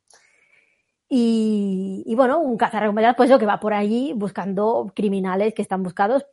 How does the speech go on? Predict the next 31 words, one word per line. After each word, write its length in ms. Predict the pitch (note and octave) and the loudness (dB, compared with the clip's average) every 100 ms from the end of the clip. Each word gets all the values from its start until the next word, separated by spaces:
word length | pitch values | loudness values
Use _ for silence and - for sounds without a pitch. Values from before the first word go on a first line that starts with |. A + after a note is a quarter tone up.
| _ | _
y 140 | A#3+ | 0
de 120 | G3 G3 | 2 0
eso 180 | F#3+ | 0
vive. 400 | G3 C#4+ G#3 D#3+ _ _ _ _ _ _ _ - | 0 0 -2 -6 _ _ _ _ _ _ _ 0
Tenemos 320 | A#3 B3 A3 | 2 4 4
a 60 | G3+ | 4
Lee 120 | G#3+ | 4
Van 200 | G#3 G#3 | 2 0
Cleef, 380 | C#4+ D#4+ F4+ - - | 0 0 -2 -10 -4
que 340 | G#3+ G#3+ G#3 | 0 0 0
es 100 | G3+ | 0
la 120 | G3 | -2
otra 180 | F#3+ G3 | -2 -2
cara 180 | G3+ G3 | -2 0
de 80 | G3+ | 0
la 80 | |
moneda, 320 | G3+ A3 C#4+ D4 | -2 -2 -2 -2
porque 180 | G#3 G3+ | -2 -4
aunque 160 | F#3 | -4
es 80 | F#3 | -8
un 80 | F#3+ | -8
cazarrecompensas, 920 | F#3 G3 G3 G3 G#3+ A3 A#3 C#4 C#4+ _ _ _ _ | -6 -4 -4 -4 -4 -4 -2 -4 -6 _ _ _ _
es 260 | - G#3+ G3+ | -4 -2 -2
más 340 | G#3 G3+ F#3+ | -4 -2 -4
viejo, 360 | F#3 A3 A3+ C4+ | 0 0 2 -2
más 180 | B3 G3 | -2 -8
experimentado 680 | F#3 G#3 G3 G3 G3+ G#3 B3 | -6 -4 -2 -2 2 4 4
y 80 | B3+ | 2
tiene 300 | G#3 G#3 A#3+ | -2 -2 -4
otros 300 | G#3 F#3+ F3 | -6 -8 -8
métodos. 460 | F#3 F3 F3+ - | -8 -8 -10 -12